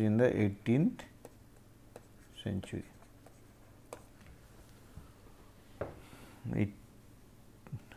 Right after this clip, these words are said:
I think so, eighteenth century. Okay. But at the time prior to when he was a,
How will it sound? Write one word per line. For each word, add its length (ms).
I 80
think 340
so, 200
eighteenth 380
century. 380
Okay. 260
But 200
at 220
the 100
time 640
prior 200
to 240
when 220
he 160
was 240
a, 200